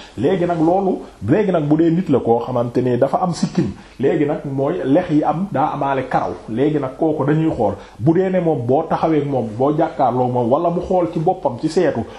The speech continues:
moom da ngay gis der bi, der bi mooy karaw gi nëbbu ko, karaw gi mooy sikkimam daal di wul nekk lu sëq. Voilà, bu boobaa moom il faut loolu tooy, voilà, mooy da koy tooyal. Kantaan nag bu dee nag sikkim bu gudd la yor, mooy kafiifa, nga xam ne dafa sëq ba daanaka moom boo ko tiimee nii,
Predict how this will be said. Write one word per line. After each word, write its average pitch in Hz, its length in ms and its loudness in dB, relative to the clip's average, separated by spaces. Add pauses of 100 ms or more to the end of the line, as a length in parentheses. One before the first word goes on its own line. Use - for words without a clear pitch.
(160)
moom 156 380 2
da 151 80 0
ngay 185 220 2
gis - 220 -6
der 127 220 0
bi, 95 180 -8
der 160 220 2
bi 139 160 -4 (160)
mooy 135 300 0
karaw 156 280 2
gi 113 80 0
nëbbu 143 320 2
ko, - 160 -2 (240)
karaw 156 300 0
gi 135 80 -2
mooy 135 220 -2
sikkimam 160 500 0
daal 139 220 2
di 127 80 -2
wul 175 240 2
nekk 185 220 -6
lu 160 140 2
sëq. - 280 -4 (320)
Voilà, 120 260 2
bu 131 140 0
boobaa 160 360 2
moom 139 200 -2
il 147 140 2
faut 143 240 2
loolu 147 360 0
tooy, 110 180 0 (220)
voilà, 113 300 0
mooy 123 220 2
da 123 80 2
koy 123 240 0
tooyal. 123 320 0 (300)
Kantaan 196 380 0
nag 165 160 -2
bu 147 80 2
dee 180 140 2
nag 170 160 -6
sikkim 165 420 -4
bu 143 160 -4
gudd 151 240 2
la 131 100 0
yor, 113 140 0
mooy 120 260 0
kafiifa, 143 460 -2 (240)
nga 127 100 0
xam 139 220 -4
ne 120 80 0
dafa 143 240 2
sëq - 400 -4
ba 147 80 0
daanaka 165 400 0
moom 135 240 -2
boo 139 160 2
ko 160 120 0
tiimee 160 380 0
nii, 110 200 -2